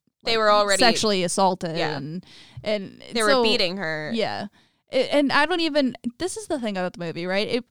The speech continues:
Speaker 2: it wouldn't bother me so much what the movie is about. Um, it's just the flashbacks just happen at the worst point. Like, there is still stuff about this movie that I don't know. And
Speaker 1: Yeah.
Speaker 2: I just watched this movie, and I'm usually pretty good about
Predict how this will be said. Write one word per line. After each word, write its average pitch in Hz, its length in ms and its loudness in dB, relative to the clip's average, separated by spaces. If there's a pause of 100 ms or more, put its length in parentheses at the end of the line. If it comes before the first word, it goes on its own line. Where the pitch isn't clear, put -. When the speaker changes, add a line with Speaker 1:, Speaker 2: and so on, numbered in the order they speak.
(120)
Speaker 2:
it 254 160 -4
wouldn't 427 240 -4
bother 202 280 0
me 233 140 -2
so 233 160 -4
much 214 300 -4
what 214 160 -2
the 196 80 -4
movie 180 320 -4
is 180 100 -6
about. 160 460 -6 (720)
Um, 180 480 -6 (300)
it's 247 200 -4
just 339 240 -4 (280)
the 247 160 -4 (320)
flashbacks 262 840 -4
just - 160 -10
happen 240 300 -2
at 247 80 -4
the 196 80 -2
worst 180 260 -4
point. - 320 -12
Like, 214 200 -4 (120)
there 233 160 0
is 269 140 0
still 202 340 -2
stuff 185 300 -6
about 190 200 -4
this 190 140 -8
movie 185 300 -2
that 185 240 -2
I 190 120 -6
don't - 280 -8
know. 104 300 -12 (680)
And 233 160 4
Speaker 1:
Yeah. - 80 4
Speaker 2:
I 269 80 4
just 202 280 2
watched - 280 -10
this - 180 -16
movie, 180 240 -12
and 202 80 -6
I'm 247 140 0
usually 214 320 -2
pretty 170 260 -6
good 151 140 -2
about - 200 -8